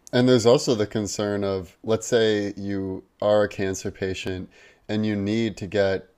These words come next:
chemotherapy treatment, but now you have this extra risk of,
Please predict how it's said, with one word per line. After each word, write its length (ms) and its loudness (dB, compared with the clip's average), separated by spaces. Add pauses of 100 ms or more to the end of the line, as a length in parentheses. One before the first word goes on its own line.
chemotherapy 720 -2
treatment, 560 -8 (640)
but 380 6
now 320 -2
you 180 0
have 220 0
this 240 -6
extra 320 -6
risk 400 -2
of, 200 -2